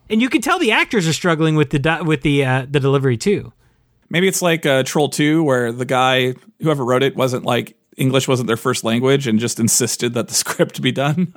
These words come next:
Speaker 1: I don't know. All I know is that it's, it's the only time I've ever seen the F word be bracing in a movie, not because of its usage, but because it just feels so unnatural. It's like,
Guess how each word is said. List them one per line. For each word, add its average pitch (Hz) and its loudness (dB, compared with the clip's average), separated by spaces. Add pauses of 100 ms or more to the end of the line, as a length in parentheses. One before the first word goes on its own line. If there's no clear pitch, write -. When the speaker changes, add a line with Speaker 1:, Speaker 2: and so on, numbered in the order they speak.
(260)
Speaker 1:
I 156 -2
don't 202 2
know. 120 0 (240)
All 196 0
I 262 2
know 202 2
is 170 0
that 170 0
it's, 131 -8
it's 160 -6
the 165 -2
only 196 2
time 202 0
I've 175 0
ever 175 0
seen 160 2 (540)
the 170 2
F 165 -2
word 143 0
be 135 0
bracing 143 0
in 131 2
a 127 2
movie, 123 2 (420)
not 165 0
because 170 0
of 127 -2
its - -6
usage, 151 -2
but 151 -2
because 156 -2
it 147 -2
just 165 -2
feels 143 0
so 139 2
unnatural. 120 0
It's 127 -6
like, 165 -2